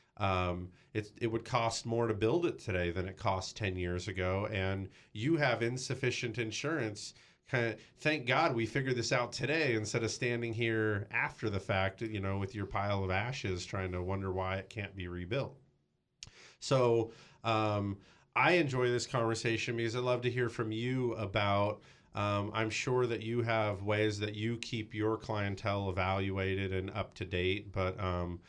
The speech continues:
kind of about those risks and dangers of being underinsured.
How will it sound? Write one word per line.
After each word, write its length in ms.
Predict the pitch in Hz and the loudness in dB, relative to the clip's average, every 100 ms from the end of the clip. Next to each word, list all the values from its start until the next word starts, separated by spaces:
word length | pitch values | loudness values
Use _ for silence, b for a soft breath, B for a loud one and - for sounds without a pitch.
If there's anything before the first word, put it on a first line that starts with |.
| b b b b _ | b b b b _
kind 220 | - 120 113 | -4 0 2
of 100 | 110 | 0
about 480 | 92 101 104 117 | 0 2 2 0
those 300 | 110 104 92 | 0 -2 -2
risks 560 | 92 98 107 - - - | -4 0 0 -2 -8 -4
and 120 | 104 | -2
dangers 480 | 92 98 95 98 92 | 0 0 0 -4 -2
of 160 | 87 82 | -4 -2
being 340 | 95 120 90 | -2 0 -2
underinsured. 800 | 82 80 82 80 78 95 82 | -6 -8 -8 -10 -10 -12 -12